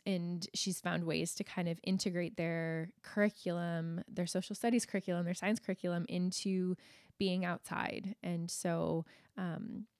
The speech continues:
it ends up being some of the students' kind of favorite learning time because they're, you know, they're running around as traders trying to, you know, trade with people. And,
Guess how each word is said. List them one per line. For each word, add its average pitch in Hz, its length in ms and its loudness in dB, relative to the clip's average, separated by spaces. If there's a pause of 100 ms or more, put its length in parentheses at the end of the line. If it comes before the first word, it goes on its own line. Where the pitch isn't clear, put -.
(120)
it 202 60 4
ends 196 240 6
up 170 120 2
being 170 220 0
some 170 220 0
of 170 180 0
the 165 120 2
students' 165 520 -2
kind 170 220 -2
of 170 80 0
favorite 175 440 2
learning 180 340 6
time - 320 -4
because 180 340 -2
they're, 160 360 0
you 175 140 0
know, 160 100 0
they're 170 140 4
running 170 300 2
around 170 280 2
as 170 140 0
traders 165 640 0
trying 170 440 0
to, - 380 0
you 175 120 0
know, 170 80 0
trade 170 320 0
with 180 100 -2
people. - 400 -4
And, 180 220 0